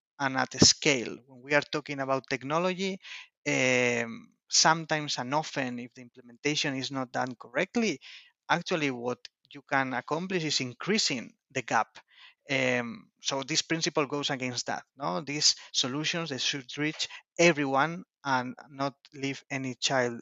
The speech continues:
uh, behind. The third one is empowering teachers, uh, because often in the past, uh, many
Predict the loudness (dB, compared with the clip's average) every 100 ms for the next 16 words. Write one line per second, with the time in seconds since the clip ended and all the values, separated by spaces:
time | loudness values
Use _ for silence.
0 | -6 -4 -2 -4 -6 -10 -8 -6 -6 -10
1 | _ -20 -20 -20 0 2 6 6 6 4
2 | 4 2 0 2 4 6 4 0 -8 -12
3 | -12 -8 -8 -10 _ _ _ _ -2 0
4 | 2 0 -2 -4 -4 -2 -2 -2 -4 -2
5 | -2 0 -2 -2 2 6 6 6 2 -2
6 | -10 -10 -14 -20 _ -18 -18